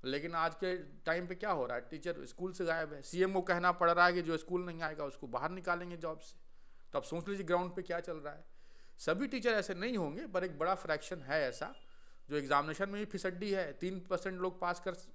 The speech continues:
पाते हैं, और पढ़ाने लिखाने में भी क्या चल रहा है, वो भी सीएम के बयान से आपको समझ में ही आता है।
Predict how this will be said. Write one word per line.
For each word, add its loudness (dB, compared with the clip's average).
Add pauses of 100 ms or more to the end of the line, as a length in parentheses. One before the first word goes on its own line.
(240)
पाते 2
हैं, -4 (360)
और 4
पढ़ाने 2
लिखाने 0
में -2
भी -4
क्या 2
चल -4
रहा 0
है, -4
वो -4
भी -4
सीएम -6
के -8
बयान 0
से -6
आपको -10
समझ -8
में -10
ही -10
आता -12
है। -14